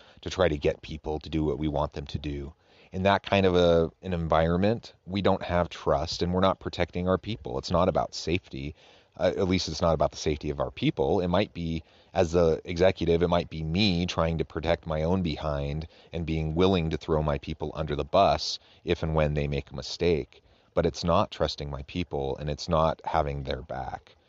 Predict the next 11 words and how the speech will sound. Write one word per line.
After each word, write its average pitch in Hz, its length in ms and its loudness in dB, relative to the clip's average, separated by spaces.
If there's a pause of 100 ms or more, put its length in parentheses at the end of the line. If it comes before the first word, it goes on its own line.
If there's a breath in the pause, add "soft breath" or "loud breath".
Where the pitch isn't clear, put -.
(240)
And 98 160 0
so 92 160 6
we 110 160 4
need 110 180 2
to 92 140 2
be 82 200 -4
looking 85 460 0
for 78 240 2
ways 69 560 0 (360 soft breath)
to 82 260 2
create 92 580 2